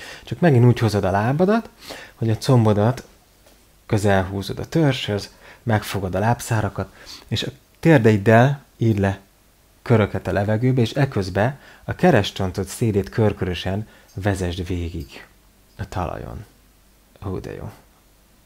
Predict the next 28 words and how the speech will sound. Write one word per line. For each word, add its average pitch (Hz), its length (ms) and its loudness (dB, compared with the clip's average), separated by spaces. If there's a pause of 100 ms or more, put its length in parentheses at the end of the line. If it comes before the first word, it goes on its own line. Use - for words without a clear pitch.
(760)
Majd 104 480 2 (140)
körözött 104 460 2
érdekkel 104 400 -4
a 85 40 -8
másik 123 440 -4
irányba, 139 500 0 (240)
megint 95 320 -6
csak 107 160 -4
a 101 60 -6
keresztcsont 95 640 -6
szélét 104 440 -6
körkörösen 98 680 -6
vezesd 95 360 -10
a 107 60 -12
talajon, 101 440 -2 (440)
masszírozzuk 98 600 -2
az 87 120 -8
ide 95 200 -4
topadó - 520 -14 (380)
inakat, - 640 -4 (380)
lazítjuk - 500 -12
a - 100 -14
derekat. - 520 -14 (1900)
De - 140 -10
állítsd 95 300 -2
meg 92 180 -4
ezt - 280 -8
a 90 160 -8